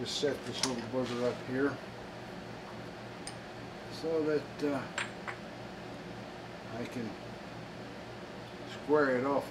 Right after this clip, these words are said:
a little bit. Okay, so it appears to me that thing measures out at about four point five oh three in width, which is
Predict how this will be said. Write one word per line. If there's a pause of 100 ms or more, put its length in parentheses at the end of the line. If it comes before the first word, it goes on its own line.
a
little (120)
bit. (2250)
Okay,
so
it
appears
to
me (220)
that
thing
measures
out
at
about (800)
four
point
five
oh (120)
three (440)
in
width,
which
is